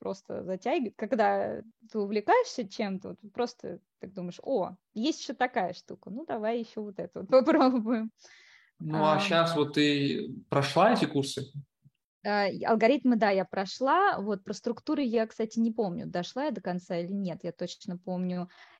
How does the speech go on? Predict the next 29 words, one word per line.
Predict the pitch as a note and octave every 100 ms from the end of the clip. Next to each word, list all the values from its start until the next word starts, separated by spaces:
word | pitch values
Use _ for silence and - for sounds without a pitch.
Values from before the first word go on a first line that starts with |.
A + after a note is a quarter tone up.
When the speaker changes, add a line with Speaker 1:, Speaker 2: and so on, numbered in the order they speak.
| _ -
Speaker 1:
я | A3 G#3+ A3
даже, | G3+ G3 G3 - - -
по-моему, | G#3+ A#3+ A#3
стейки | A3 - G#3+ G#3 F#3+
я | E3+ E3 E3
сделала, | _ - G#3 E4 F#4 F4+ F4 E4+ F4+ F4+ _ -
вроде | G#3+ G#3+ G#3 G3+
как. | - G3+ F#3+ F#3 -
Speaker 2:
Вот, | C#3 C#3 - -
забегая | D3 D#3+ F3 F3 F#3
вперед, | - - E3 E3
эти | C#3+ C#3
знания | D#3 E3 D#3+ C#3+
тебе | C#3+ C#3+
где-то | C#3 D3 D3
помогли? | C3+ C3+ C#3 D3 G#3 - _ _ _ _ _ _ _ _ _ _ _ _ -
Speaker 1:
А, | A3 G#3+ G#3 G3
вообще, | G#3 G#3+ - D#4+
да, | C#4 A3 F3+
на | F#3
самом | - G#3 G3+
деле, | G3 D4+ F#4+ D4 G3
а, | - G3+ G3+ G3+
все, | F#3+ - B3 A#3+
что | - A3+
касается | A3 G#3 A3+ G#3 -
коллекции, | G3 G3+ G3 D4+ - - G3 E3+ -
это | G3 F#3+
прям | - G3 F#3